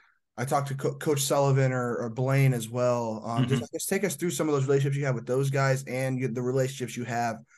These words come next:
Speaker 1: with the parents and the players.
Speaker 2: Well, the, the parents, is, it's always a little bit funny,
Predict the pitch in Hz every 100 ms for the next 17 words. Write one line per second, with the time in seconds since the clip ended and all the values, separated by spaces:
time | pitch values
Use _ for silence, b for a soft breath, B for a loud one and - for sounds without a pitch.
0 | b 131 139 135 - 120 117 110 107 110
1 | 107 92 90 - _ _ _ _ _ _
2 | _ _ _ 151 123 - - - 196 208
3 | 139 - 120 - - 135 139 131 135 123
4 | 110 - 127 113 117 143 131 120 - -
5 | 117 117 120